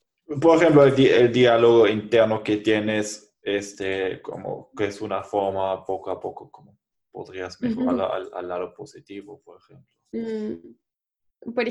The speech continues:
Speaker 2: ejemplo, esto yo lo relaciono y lo asocio mucho a lo que vienen a ser nuestras demandas mentales,
Speaker 1: Ujú.
Speaker 2: ¿no? O sea, muchas veces nosotros pensamos que debemos de y tenemos que hacer muchas cosas. No es como que tengo que,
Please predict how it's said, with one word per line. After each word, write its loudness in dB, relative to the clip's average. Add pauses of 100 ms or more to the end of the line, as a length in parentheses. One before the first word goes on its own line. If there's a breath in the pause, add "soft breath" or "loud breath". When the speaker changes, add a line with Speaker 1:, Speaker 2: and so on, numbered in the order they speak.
(180)
Speaker 2:
ejemplo, -4
esto -4
yo -2
lo -2
relaciono -4
y -4
lo -4
asocio -6
mucho -6
a -6
lo -6
que -8
vienen -4
a -8
ser -10
nuestras -10
demandas -8
mentales, -10 (420)
Speaker 1:
Ujú. -14
Speaker 2:
¿no? -4
O -6
sea, -8
muchas -6
veces -6 (220 soft breath)
nosotros -4
pensamos -8
que -8
debemos -4
de -2
y -8
tenemos -8
que -4
hacer -12
muchas -12
cosas. -12 (560)
No -4
es -8 (140)
como -8
que -6 (220 loud breath)
tengo -2
que, -2